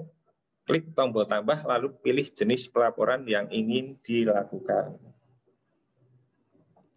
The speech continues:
Ya, sekian dan terima kasih, eh, paparan singkat ini. Semoga dapat,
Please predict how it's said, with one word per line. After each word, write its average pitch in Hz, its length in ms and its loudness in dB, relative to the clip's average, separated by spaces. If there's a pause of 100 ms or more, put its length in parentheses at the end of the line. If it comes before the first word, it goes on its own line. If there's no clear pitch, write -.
(1000)
Ya, 90 160 4 (240)
sekian 147 560 0
dan 117 160 0
terima 127 240 0
kasih, 170 320 0 (960)
eh, 120 400 6
paparan 120 400 0
singkat 117 320 -2
ini. 147 480 2 (480)
Semoga 127 720 2
dapat, 120 480 -2